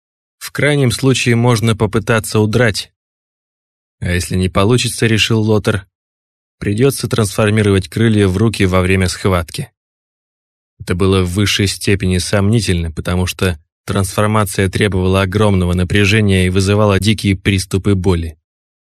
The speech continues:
Но иметь возможность держать меч было лучше, чем ничего.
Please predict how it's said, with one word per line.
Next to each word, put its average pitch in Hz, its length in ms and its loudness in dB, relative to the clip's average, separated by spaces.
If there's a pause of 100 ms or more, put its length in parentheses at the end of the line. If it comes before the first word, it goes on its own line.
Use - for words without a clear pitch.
(260)
Но 92 260 -2
иметь 120 260 0
возможность 104 640 2
держать 98 500 0
меч 104 380 0
было 98 300 2
лучше, 110 420 0
чем 87 300 -4
ничего. 85 500 -4